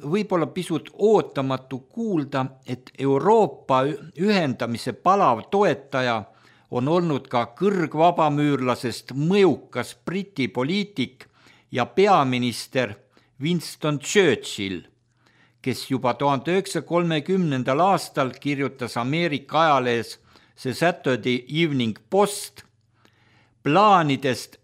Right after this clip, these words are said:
luua Euroopas üks riik, Euroopa Ühendriigid. Seda ideed on vabamüürlasest britt korduvalt rõhutanud ka hiljem oma avalikel esinemistel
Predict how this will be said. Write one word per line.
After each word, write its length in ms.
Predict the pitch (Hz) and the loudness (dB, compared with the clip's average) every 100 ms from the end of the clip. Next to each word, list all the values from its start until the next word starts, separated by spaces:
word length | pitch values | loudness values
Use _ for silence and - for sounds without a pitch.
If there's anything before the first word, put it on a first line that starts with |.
| 135 | -4
luua 500 | 143 175 165 131 120 | 2 4 4 4 6
Euroopas 880 | 117 120 180 185 185 - 165 - - _ - | 4 2 2 2 0 0 0 0 -10 _ -6
üks 580 | 175 196 _ - - - | -4 -4 _ -10 -4 -2
riik, 520 | 175 165 104 - - - _ _ _ _ _ _ | 0 0 -2 -8 -20 -20 _ _ _ _ _ _
Euroopa 960 | 117 110 101 123 156 156 - 147 147 147 | 0 2 2 2 2 0 2 4 4 4
Ühendriigid. 960 | 160 139 104 95 - 92 87 92 87 - _ _ _ _ _ _ _ _ _ _ _ | 2 2 0 -2 -6 -6 -8 -10 -16 -20 _ _ _ _ _ _ _ _ _ _ _
Seda 380 | - 180 208 180 | -4 -2 2 2
ideed 540 | 170 151 190 170 - - | 2 2 2 2 -2 -4
on 200 | 147 135 | -2 0
vabamüürlasest 1040 | 185 185 165 160 156 135 127 131 - _ | 2 2 2 2 0 0 -4 -6 -10 _
britt 480 | - 208 202 _ - - | -4 -4 -6 _ -20 -12
korduvalt 800 | - 202 214 170 160 143 135 131 | 0 2 2 -2 -2 0 0 -2
rõhutanud 720 | 160 175 160 156 147 143 143 - | -2 0 0 0 -4 -2 -4 -2
ka 140 | 160 | -2
hiljem 640 | 151 202 202 143 98 90 90 _ _ _ _ _ _ - | -2 -2 -2 0 -2 -6 -10 _ _ _ _ _ _ -6
oma 260 | 117 117 | 0 2
avalikel 640 | 151 165 160 147 143 143 151 | 4 4 4 0 -2 -2 0
esinemistel 880 | 170 160 135 135 131 - 147 135 | 0 0 0 -2 -2 -4 -4 -2